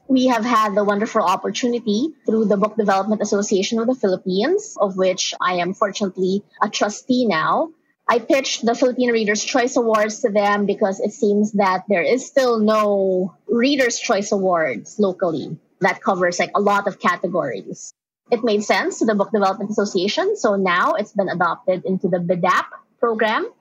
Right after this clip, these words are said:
bdap is short for the Book Development Association of the Philippines. bdap will be including it in its program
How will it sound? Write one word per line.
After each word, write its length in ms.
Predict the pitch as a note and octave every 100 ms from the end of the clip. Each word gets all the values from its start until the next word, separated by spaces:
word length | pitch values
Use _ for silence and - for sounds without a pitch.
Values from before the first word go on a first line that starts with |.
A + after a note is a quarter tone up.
| _
bdap 360 | - F3+ F3 F#3
is 60 | F#3
short 260 | F3 E3
for 120 | G#3+
the 120 | F#3+ F3+
Book 160 | F3
Development 340 | F#3+ F3 F3+ -
Association 540 | F#3 E3 D3 D#3+ E3+ F3
of 60 |
the 120 | D#3+ D#3+
Philippines. 720 | F3+ E3+ E3+ E3+ F#3 - - _ _
bdap 460 | - F#3+ F#3+ G3 -
will 100 | C#4+
be 140 | C4+ C4+
including 400 | D4 E4+ E4 D#4+
it 160 | D#4+
in 140 | D4 A3
its 160 | G#3+
program 760 | - C4+ C4 C4 B3+ B3+ C4